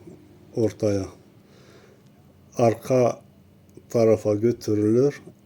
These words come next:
Alt taraftan da ortaya kadar kaldırılır, arkaya götürülür. Sürte sürte ortaya. Ve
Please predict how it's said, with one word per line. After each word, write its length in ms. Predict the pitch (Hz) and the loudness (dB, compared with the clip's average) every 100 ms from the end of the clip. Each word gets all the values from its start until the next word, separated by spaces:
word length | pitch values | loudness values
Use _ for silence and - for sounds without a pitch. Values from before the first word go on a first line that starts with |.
| - | -6
Alt 280 | 113 110 - | -4 -2 -4
taraftan 680 | 101 98 95 - 120 127 120 _ _ - | -4 -4 -6 -6 -2 -2 -6 _ _ -6
da 440 | 117 120 127 143 147 _ _ _ - | -2 -2 -2 -4 -12 _ _ _ -10
ortaya 500 | 110 101 - 107 110 | -8 -8 -4 -2 -2
kadar 520 | - 107 107 139 - - _ _ _ _ - _ _ _ _ | -4 -6 -4 -6 -8 -20 _ _ _ _ -20 _ _ _ _
kaldırılır, 720 | - 135 135 123 120 123 147 160 | 2 2 4 2 2 4 2 0
arkaya 460 | - 123 107 123 120 | 0 -2 0 0 2
götürülür. 760 | 113 104 - 104 104 139 175 - - _ _ _ _ _ - | 2 0 -2 0 2 2 0 -6 -20 _ _ _ _ _ -20
Sürte 460 | - 120 - 139 | -6 -4 0 0
sürte 520 | 120 113 104 - 156 170 - - - - - | 0 -6 -4 0 0 -2 -10 -20 -20 -20 -2
ortaya. 500 | 120 107 - 104 95 - - - - - - - - - - - - | 0 0 0 -2 -2 -10 -20 -20 -20 -20 -20 -20 -20 -20 -20 -20 -4
Ve 220 | 113 131 | 4 4